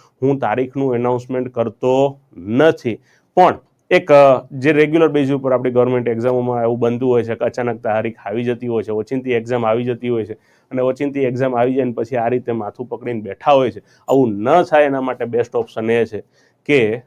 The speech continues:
અહીંયા તમે આ પેટર્નને ફોલો ચાલો, રેડી છે વિદ્યાર્થી મિત્રો? તો સેશનની અંદર છેલ્લે સુધી જોડાયેલા રહેવા બદલ આપ તમામ વિદ્યાર્થી મિત્રોનો ખૂબ ખૂબ આભાર.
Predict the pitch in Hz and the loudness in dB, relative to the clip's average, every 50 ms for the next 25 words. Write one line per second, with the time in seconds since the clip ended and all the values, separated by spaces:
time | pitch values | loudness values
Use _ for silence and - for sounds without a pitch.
0 | _ - 117 127 131 117 104 107 127 - - 107 107 104 104 98 - 95 90 - | _ -4 -4 -2 -2 -2 -4 -4 -6 -8 -10 -10 -10 -10 -10 -12 -12 -16 -16 -14
1 | 95 95 98 98 - - 90 87 101 120 147 147 - _ _ _ _ _ 92 _ | -12 -12 -12 -12 -14 -16 -10 -4 -2 0 0 -2 -4 _ _ _ _ _ _ _
2 | _ _ _ _ _ - 123 90 85 - _ _ - 117 139 143 139 147 139 135 | _ _ _ _ _ -8 -8 -8 -8 -12 _ _ -6 -4 -2 0 2 0 0 0
3 | 135 143 127 127 131 127 113 110 110 - _ _ _ _ _ - 143 139 131 135 | 0 -2 -2 -2 -4 -4 -4 -4 -6 -8 _ _ _ _ _ -6 -4 -2 0 0
4 | 131 131 156 143 143 143 139 135 131 135 131 - - - 120 131 127 123 - 135 | -2 0 -2 -2 0 0 -2 -2 -2 -4 -4 -6 -4 -2 0 0 0 0 -2 -4
5 | 131 131 117 113 113 117 117 120 123 120 117 120 117 117 113 113 117 120 139 127 | -2 -2 0 0 2 2 2 4 4 2 2 2 2 0 0 -2 0 2 2 2
6 | 104 98 - _ - 113 - - 117 131 139 143 139 120 117 117 123 117 113 123 | 0 -2 -8 _ -14 -10 -8 -4 -2 0 2 2 0 0 -2 -2 -4 -4 -4 -6
7 | 117 110 107 - 113 110 113 113 113 _ _ _ _ _ - - 131 127 127 - | -8 -10 -8 -8 -6 -6 -6 -8 -10 _ _ _ _ _ -8 -8 -8 -8 -6 -4
8 | 165 160 151 151 143 139 147 147 143 | -2 2 2 2 4 4 0 -2 -2